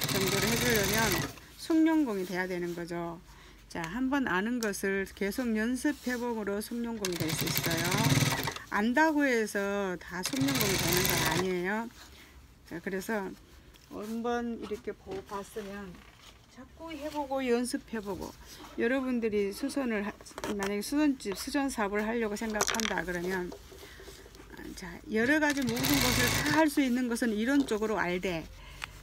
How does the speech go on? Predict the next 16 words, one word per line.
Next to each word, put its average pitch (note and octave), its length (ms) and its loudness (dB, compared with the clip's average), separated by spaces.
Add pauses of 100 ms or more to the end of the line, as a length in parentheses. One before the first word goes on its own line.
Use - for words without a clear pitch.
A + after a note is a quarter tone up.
(320)
자, F3+ 120 -8
한 D#4 340 4
가지라도, B3 580 4
바짓단이라도 A3+ 1040 2
숙련공처럼 D#4+ 1000 4
바꿀 G3+ 380 2
수 - 140 6
있어요. G#3+ 340 6 (1000)
자, E3 160 -2
그렇게 C#4+ 340 4
시작해야가 A3 1160 2 (600)
한 F4 200 8
가지를 E4 300 8
갖더라도 G#3 600 0 (140)
자신감을 B3 480 6 (180)
가져서 F3 380 -4